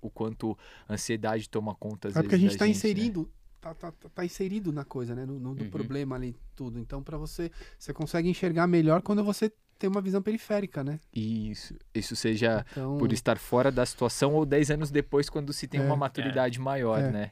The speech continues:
Speaker 2: é. Mas acho que sempre quando você tem alguma atividade nova, algum desafio novo, em algum momento você perde aquela visão de longe, né? Porque você tá no meio ali resolvendo a
Speaker 1: Verdade.
Speaker 2: coisa.
Speaker 3: Sim.
Speaker 2: Então, você tá, você tá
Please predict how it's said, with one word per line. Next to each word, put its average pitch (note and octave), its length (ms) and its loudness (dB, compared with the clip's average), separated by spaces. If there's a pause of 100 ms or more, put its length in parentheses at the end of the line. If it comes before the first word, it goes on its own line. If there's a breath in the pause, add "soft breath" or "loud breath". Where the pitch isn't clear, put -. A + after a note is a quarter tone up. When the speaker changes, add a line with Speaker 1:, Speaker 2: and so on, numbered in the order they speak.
(140)
Speaker 2:
é. C3 180 -2 (680 soft breath)
Mas C3 140 -2
acho D3 160 0
que - 60 -14
sempre A3 260 2
quando C#4+ 220 4
você A3 280 4
tem F#3 220 4
alguma D#3+ 380 4
atividade C3 500 -2
nova, C#3 480 0
algum B2 240 0
desafio C3 460 2
novo, C#3 500 6 (260)
em C3+ 60 4
algum C#3 180 6
momento E3 460 6
você F#3 260 2 (1080)
perde E3+ 280 4
aquela D#3 220 4
visão C#3 260 2
de C3 220 -2
longe, C3 400 2
né? C3+ 80 2
Porque - 180 -4
você D#3 200 2
tá F3 160 4
no F#3+ 100 8
meio G3+ 340 10
ali D#3 120 10
resolvendo C3+ 400 6
a B2+ 60 0
Speaker 1:
Verdade. A2+ 320 -4
Speaker 2:
coisa. A#2+ 60 -12 (100)
Speaker 3:
Sim. A#2 340 -14
Speaker 2:
Então, A#2+ 280 -14
você - 80 -12
tá, B2 180 -4
você - 160 -12
tá C#3+ 180 -4